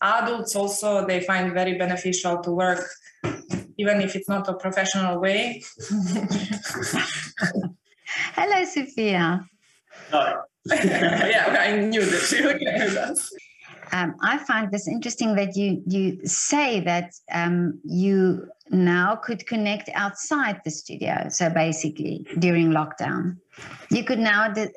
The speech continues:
Speaker 2: you could, you could connect with people in,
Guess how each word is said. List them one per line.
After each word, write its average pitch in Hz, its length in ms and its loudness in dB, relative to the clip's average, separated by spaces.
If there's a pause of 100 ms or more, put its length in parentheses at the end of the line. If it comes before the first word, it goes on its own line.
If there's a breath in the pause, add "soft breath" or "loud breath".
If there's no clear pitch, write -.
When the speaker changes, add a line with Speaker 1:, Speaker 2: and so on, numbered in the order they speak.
(320)
Speaker 2:
you 202 120 4
could, 202 340 -2
you 208 140 4
could 208 360 -2
connect 208 400 2
with 208 200 -4
people 202 320 -2
in, 185 480 2